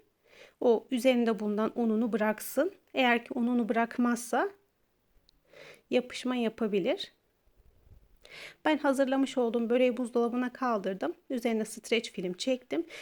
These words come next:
İki üç gün sonra pişirdim. Bayram için hazırlamıştım ben. Arife'den bir gün, iki gün önce hazırladım böreği. Dilerseniz o şekilde de yapabilirsiniz. Hazırlayıp dolaba da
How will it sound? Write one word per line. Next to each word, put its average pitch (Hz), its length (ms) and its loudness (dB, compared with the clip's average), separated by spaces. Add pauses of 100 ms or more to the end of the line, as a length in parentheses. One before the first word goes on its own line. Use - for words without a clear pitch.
(160)
İki 262 240 -4
üç - 140 -6
gün 277 120 0
sonra 226 500 0 (140)
pişirdim. 262 480 0
Bayram 247 320 2
için 220 220 -2
hazırlamıştım 190 880 -2
ben. 370 120 -2 (400)
Arife'den 254 580 0
bir 240 60 -2
gün, 240 140 -2
iki 247 200 -4
gün 226 120 0
önce 220 400 2 (180)
hazırladım 185 680 -2 (240)
böreği. 233 400 0 (1600)
Dilerseniz 233 480 0
o 226 80 0
şekilde 208 500 -2
de 196 100 0 (160)
yapabilirsiniz. 214 840 -2 (260)
Hazırlayıp 240 600 2
dolaba 214 400 2
da 190 140 2